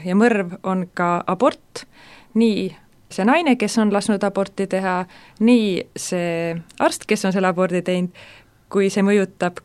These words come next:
ka lapse isa, kelle laps on abordi teel tapetud. Kolmas valdkond on teadlik korduv patustamine, kus inimene väga selgelt teab, et ta teeb valesti ja ta kordab ja kordab ja kordab seda.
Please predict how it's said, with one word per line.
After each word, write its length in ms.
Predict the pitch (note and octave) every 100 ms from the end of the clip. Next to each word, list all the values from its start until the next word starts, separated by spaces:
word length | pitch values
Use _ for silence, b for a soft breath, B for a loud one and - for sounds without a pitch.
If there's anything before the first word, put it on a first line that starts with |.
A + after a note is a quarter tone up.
| -
ka 120 | F3+ F3+ F3 E3+
lapse 320 | F3 G3+ -
isa, 300 | F3 F#3+ D#3 - - _ _ _ _
kelle 160 | F3 F3+
laps 300 | F3+ F3+ F3
on 80 | E3
abordi 320 | E3+ E3+ D#3
teel 160 | D#3 D#3
tapetud. 560 | F3 C3 - D#3 - - _ b b b b b b b b _ -
Kolmas 440 | B3 D4+ A#3 G3
valdkond 520 | G3 G#3 - F#3+ F3+ F3+
on 160 | F3+ F3+ _ _ _
teadlik 480 | B3 B3+ A3+ - -
korduv 480 | - A#3+ G3 F#3 F#3
patustamine, 840 | G#3 G#3+ E3+ - - D#3+ D#3+ D3+ D#3+ D3+ _ _ _
kus 200 | F3+ A#3
inimene 540 | A#3+ A3+ F#3+ E3+ E3 E3
väga 280 | G3+ A3 F3+
selgelt 560 | A3 G#3 F3+ - E3 - _ _ _
teab, 360 | A#3+ C#4 G#3+ E3+
et 120 | E3+
ta 100 | F3
teeb 200 | E3+ D#3+
valesti 580 | F3+ F3 E3+ - E3+ E3+
ja 100 | E3+
ta 100 | E3+
kordab 500 | F3+ A3 A#3 G3 G3
ja 180 | F#3+ E3
kordab 500 | F#3+ F3+ E3 D#3+ - -
ja 80 | G3+
kordab 380 | F#3+ F3 D#3 -
seda. 320 | E3 D#3+